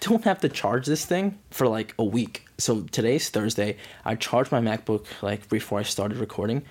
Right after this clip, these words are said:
And at work, it was at twenty percent, and I was doing fine. I was, you know, working, whatever, right? Got home, like, I went to charge it right before, like, an hour before I started recording, and it was at eleven percent, or not even that, maybe, like, fifteen, twenty minutes, because I just took a shower and I unplugged it.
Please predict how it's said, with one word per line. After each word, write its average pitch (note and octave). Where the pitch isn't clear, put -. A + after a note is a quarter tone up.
And A2+
at F#2+
work, A#2+
it -
was A2+
at -
twenty A2+
percent, G#2
and G#2
I G#2
was A2+
doing A2
fine. G#2+
I B2+
was, A2+
you -
know, -
working, -
whatever, -
right? E2+
Got A2
home, G#2+
like, -
I A2+
went A2+
to A2
charge G#2+
it G#2
right G#2+
before, -
like, G2
an G#2+
hour A2
before G#2+
I G#2+
started A2
recording, A2+
and G#2+
it G#2+
was G#2+
at G#2
eleven G#2+
percent, -
or A2
not B2+
even C3
that, G#2+
maybe, B2+
like, A#2+
fifteen, A2+
twenty G#2+
minutes, A2+
because -
I A2
just -
took -
a -
shower -
and -
I -
unplugged -
it. -